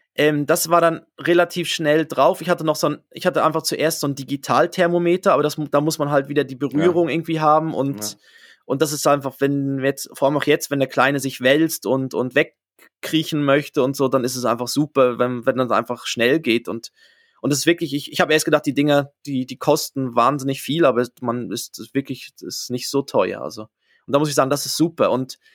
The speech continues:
Speaker 1: eben, man muss kein Glas und Quecksilber mehr in den
Speaker 2: In den
Speaker 1: Arsch
Speaker 2: Po
Speaker 1: vom
Speaker 2: schieben,
Speaker 1: Kind,
Speaker 2: ne?
Speaker 1: in den
Speaker 2: Ja.
Speaker 1: Po schieben, ja, genau.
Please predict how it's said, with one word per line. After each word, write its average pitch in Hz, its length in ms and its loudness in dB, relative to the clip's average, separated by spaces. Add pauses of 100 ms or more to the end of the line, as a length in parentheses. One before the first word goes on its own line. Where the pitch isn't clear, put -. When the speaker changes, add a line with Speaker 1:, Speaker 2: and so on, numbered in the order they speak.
Speaker 1:
eben, 151 180 2
man 135 100 4
muss 151 140 0
kein 135 280 0
Glas 127 340 2
und 123 80 -6
Quecksilber 131 580 -2
mehr 120 200 -2
in 120 100 -6
den 117 320 -8 (340)
Speaker 2:
In 107 120 -6
den 104 120 2
Speaker 1:
Arsch 113 200 4
Speaker 2:
Po 120 100 4
Speaker 1:
vom 120 100 2
Speaker 2:
schieben, 107 180 0 (140)
Speaker 1:
Kind, 95 80 0
Speaker 2:
ne? 107 140 2
Speaker 1:
in 123 60 -4
den 139 120 -2
Speaker 2:
Ja. 104 100 0
Speaker 1:
Po 165 200 4
schieben, 190 640 -4
ja, 139 260 0 (460)
genau. 127 480 0